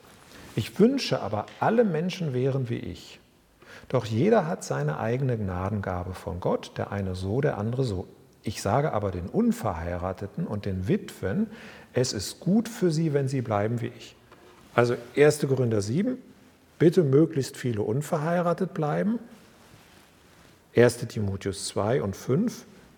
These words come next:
bitte möglichst heiraten und Kinder kriegen. Die Erklärung, die ich für die plausibelste halte, lautet, erster Timotheus zwei und erster Timotheus fünf richtet sich gegen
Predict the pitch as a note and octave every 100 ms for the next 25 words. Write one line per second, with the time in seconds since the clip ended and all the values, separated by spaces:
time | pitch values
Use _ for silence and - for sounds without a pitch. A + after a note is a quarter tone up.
0 | _ - A2 A#2 G#2+ C#3 D#3 E3 - A2+
1 | A#2 C3 C3 C3 A2+ - G#2 E2 E2 -
2 | - - - - - - - _ - -
3 | - - - - - - - - D#3+ B2
4 | - C3 F#3 G#3+ F#3 F#3+ F3+ - - F#3
5 | G3 G3 - - - - - D3 D3 -
6 | A#2 G#2+ C3+ C3 A2+ - G#2 F2+ F#2 F2+
7 | G2+ F2 F#2 C3 D#3+ A#3+ - - - -
8 | - - - - C#3 C3 B2+ - A#2 A2+
9 | A2 - F2 - - - - - - -
10 | F#2+ C3+ A3+ G#2+ - A#2 - A2 G#2+ G#2
11 | G2+ - G2 - - D3 A#3 - - -
12 | - A#2+ C#3 - B2 - A#2+ - C3 C3
13 | C3